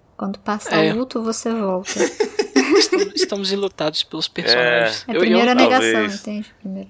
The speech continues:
Speaker 3: Não
Speaker 2: É,
Speaker 3: sou
Speaker 2: eu
Speaker 3: bom, não sou bom com isso.
Speaker 2: tô igual o Muca também. Perdi dois ali dos personagens que eram os meus favoritos
Speaker 3: Uhum.
Speaker 2: ali desde o início lá. Também tô sentindo essa, essa sensação de luto, de perda muito grande, porque também eram dois personagens que me cativaram bastante desde o início, como o Muca muito bem disse. Eram dois que acrescentavam bastante ali na, na narrativa, porque eram dois personagens divergentes ali daquele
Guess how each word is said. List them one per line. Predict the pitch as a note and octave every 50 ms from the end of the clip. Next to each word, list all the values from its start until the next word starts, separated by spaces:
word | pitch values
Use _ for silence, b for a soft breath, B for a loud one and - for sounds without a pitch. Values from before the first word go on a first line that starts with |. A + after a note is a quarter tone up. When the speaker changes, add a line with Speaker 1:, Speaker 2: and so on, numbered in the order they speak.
| G#3+
Speaker 3:
Não | - G#2+ A2+
Speaker 2:
É, | D3
Speaker 3:
sou | E3+ D#3 B2+
Speaker 2:
eu | G#2+
Speaker 3:
bom, | A2+ A#2 A#2 A2+ A2
não | G#2+ A2 A#2
sou | A#2+ - C3+
bom | B2 A#2 A#2 A2+
com | A2 - A2
isso. | G#2 G2 F#2+ - -
Speaker 2:
tô | - C4+
igual | E4 C4 B3+ D4+ F#4+
o | F4
Muca | D#4 C4 B3 - B3+
também. | - A#3 G#3 G3 G3+
Perdi | - - G#3+ F#3 F#3+ A3+
dois | G#3+ G3 G#3 G#3+ A#3 A#3+
ali | B3 A#3 A#3
dos | G#3+ G3+ -
personagens | - - G#3+ G3+ G#3 F#3+ F#3 G3 -
que | - -
eram | A3 A3
os | A3
meus | G#3+ A3+ A3 -
favoritos | - A3+ A3 A3 A#3 - - - A#2 A#2
Speaker 3:
Uhum. | - E3+
Speaker 2:
ali | E3 D#3+
desde | D#3 D3+ D#3+ E3+ F3 G3
o | G3+
início | F#3+ F#3 D#3 D#3+ - - D#3
lá. | C#3 C3+ C3+ C3 - - -
Também | - G3 G3 F#3+
tô | - B3
sentindo | - - A#3+ - - A3 G#3
essa, | G3+ - - F#3 -
essa | F3+ F3+ - G3
sensação | F#3+ - G3 - - F#3 - G3
de | F#3 F3
luto, | F#3 E3+ F#3 A3+ B3 - F#3
de | - -
perda | - - E3+ E3+ G3 G3+ F3
muito | F3 F#3 F3+ -
grande, | E3 D#3+ E3 F#3 A3 B3+ A#3+ -
porque | - - F#3+ - - - F#3+ F3+ F3+ -
também | - F3 F3
eram | F3+ F#3+ G3+
dois | F#3+ F#3+ -
personagens | - - - - G3 F3+ F#3+ F#3
que | - -
me | F#3+ F3
cativaram | - - G#3 - - F3+ F3+ F3+ F#3 G3
bastante | G3 F#3 F#3 - - F#3+ F3+ - -
desde | F3+ F3 F3 G3+ F3+ F3+
o | G3
início, | F#3+ F3 F3+ G#3+ C4+ C#4 - D#4+
como | - - F#3 G3 G#3
o | G3
Muca | F#3 F#3 F#3 - F3
muito | E3+ E3+ E3+ - -
bem | D#3 D#3+ E3 E3
disse. | D#3+ D#3+ F3+ G#3 - - E3+ -
Eram | - F#3 A3
dois | G#3 G3+ G3+
que | - -
acrescentavam | A3+ - A#3 A#3+ - B3 A3+ A3 A3+ G#3+ A3 A3 G#3+
bastante | G#3 A3 B3 A#3+ - - - - G#3+ A3 G#3+ - A3+
ali | F3+ F3+
na, | F3+ F3 E3+ E3+ D#3+ - - -
na | D#3+ D#3+
narrativa, | D#3+ E3 - F#3+ F3+ - - G3+ F#3+ G3+
porque | - - A3+ - - -
eram | A#3 A#3 A#3+ B3 B3 A#3
dois | A3 G#3+ G#3+ G#3+
personagens | - C4 B3 - A#3+ G#3+ A3 A3 G#3+ G#3 G3
divergentes | F#3+ F#3+ G3+ A#3 A#3+ A#3 G3 F3+ D#3+ F3+ A3 C4 B3 - G#3+ G3
ali | F#3+ F3+ F#3
daquele | F3 F3 E3+ - E3+ E3 E3+ E3+ D#3+ D#3+ D#3 D3+